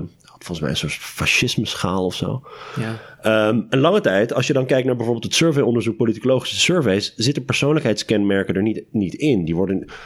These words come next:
Speaker 1: of de, de houdingen en de predisposities die horen bij persoonlijkheid, die worden niet gevraagd. Er worden natuurlijk over allerlei issues gevraagd, over allerlei andere houdingen.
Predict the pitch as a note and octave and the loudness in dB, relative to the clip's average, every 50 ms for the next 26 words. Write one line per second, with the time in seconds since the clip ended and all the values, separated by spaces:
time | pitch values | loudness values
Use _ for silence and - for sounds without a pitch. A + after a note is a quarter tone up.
0 | - - - - F#2+ F#2+ G#2+ G2+ F#2+ F#2+ F#2+ F#2+ F2+ F2 G2 G#2+ C3+ D#3+ C#3+ A#2+ | -18 -6 -4 -4 -2 0 2 2 2 2 2 0 0 0 2 2 2 2 2 2
1 | G#2+ F#2+ F#2 F2+ E2+ D#2 - - - A2 F#2+ F2+ E2+ G#2+ G#2+ G#2 G#2 - - G#2 | 2 2 2 0 0 -2 -4 -4 -4 -2 -2 0 0 0 0 0 0 -2 -4 -2
2 | G2 C#3 D3+ - A2+ F#2 - G2 F2 G#2+ B2+ C#3 C3+ A2 G2 F2 - - - B2 | -2 -2 -2 -2 -4 -2 0 0 2 4 4 4 4 2 0 0 0 -2 0 2
3 | B2 C#3+ C3+ - - F2 F2 F2 - - G2+ F#2 G2 G2 F#2+ G#2 G#2+ - - - | 2 2 2 2 2 0 0 0 0 -2 -2 0 0 0 0 0 0 -2 -4 -8
4 | - - D#3 B2+ G2 E2 - D#2+ F2 F2+ F2+ F#2+ F2+ F#2 - - _ - F#2+ F#2 | -4 -2 0 0 0 0 0 -2 0 0 0 -2 -2 -4 -6 -8 _ -2 -2 0
5 | F#2 - - G#2+ A2+ G#2 F#2+ - C#3 C#3 - D3 B2 - C3 B2 - C3+ A#2+ A#2+ | 0 0 2 2 2 2 2 2 0 0 0 -2 -2 -2 -6 -4 -2 0 0 0
6 | A#2+ A#2+ - G#2 E2+ F2+ E2+ F2 F#2+ F#2+ F#2+ F#2+ F#2+ - C3 C#3 C#3 B2+ A#2 A#2 | 0 0 -2 -4 -2 0 0 2 2 2 2 0 0 2 0 0 2 0 0 2
7 | A#2+ A#2+ A#2+ A#2+ A#2 A#2 A#2+ C3 | 2 2 2 0 0 0 -2 -4